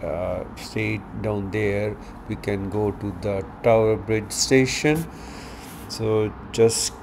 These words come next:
keep walking on the right side if you're coming from the, uh,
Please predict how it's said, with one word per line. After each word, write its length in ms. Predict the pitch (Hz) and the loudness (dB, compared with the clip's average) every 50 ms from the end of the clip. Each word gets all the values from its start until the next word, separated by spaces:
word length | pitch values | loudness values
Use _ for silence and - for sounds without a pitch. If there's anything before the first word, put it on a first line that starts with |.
| - | -12
keep 400 | - - - 143 143 131 123 - | -10 -4 -2 -2 -2 -2 0 4
walking 440 | 123 123 127 123 107 135 135 131 - | 6 6 6 6 6 6 6 6 4
on 160 | 104 101 98 101 | 2 2 2 2
the 100 | 107 98 | 2 4
right 320 | 98 107 113 123 131 127 | 6 6 6 6 4 4
side 400 | - - 127 110 104 104 101 98 | 4 4 6 6 6 4 2 -2
if 120 | 98 - - | -6 -4 -4
you're 120 | 104 98 | -4 -4
coming 340 | - - 104 101 104 101 95 - | -2 -2 -2 0 0 -2 -2 -6
from 380 | - - 104 98 92 95 90 87 | -4 -2 0 0 0 -2 -4 -4
the, 560 | 85 101 104 101 101 101 101 98 98 95 - - - - - - - 85 | -2 0 0 0 2 0 0 0 -2 -2 -4 -6 -6 -8 -8 -6 -6 -6
uh, 320 | 85 - - 85 92 - | -6 -6 -4 -6 -6 -6